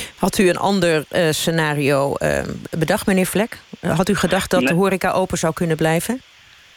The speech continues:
Speaker 2: Nee, zeker niet. We hadden zelf eigenlijk al het vermoeden dat dit zou gaan gebeuren.
Speaker 1: Hmm.
Speaker 2: En, eh, zeker de horeca is natuurlijk een plek waar veel mensen bij elkaar samenkomen.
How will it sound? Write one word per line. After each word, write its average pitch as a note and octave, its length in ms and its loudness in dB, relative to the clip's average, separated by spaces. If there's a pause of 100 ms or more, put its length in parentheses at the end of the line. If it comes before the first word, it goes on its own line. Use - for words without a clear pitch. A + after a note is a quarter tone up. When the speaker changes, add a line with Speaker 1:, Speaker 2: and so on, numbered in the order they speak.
(260)
Speaker 2:
Nee, B3 400 0
zeker C3+ 280 -4
niet. A#2 120 -6
We B2 60 0
hadden C#3 480 0
zelf C3+ 340 -2
eigenlijk C3+ 360 -4
al C3+ 100 0
het C3 120 -4
vermoeden C3+ 300 -4
dat B2+ 100 0
dit B2+ 140 -2
zou A#2+ 200 0
gaan B2 180 -2
gebeuren. B2+ 460 0 (180)
Speaker 1:
Hmm. D#3+ 380 2
Speaker 2:
En, A#2 340 0
eh, B2 180 0
zeker B2 320 -2
de B2+ 60 0
horeca B2+ 200 0
is B2 60 0
natuurlijk B2 300 -8
een C3 60 2
plek B2+ 100 -2
waar B2+ 120 0
veel B2+ 180 0
mensen B2 320 -2
bij B2+ 100 2
elkaar B2+ 260 -4
samenkomen. C3 840 -2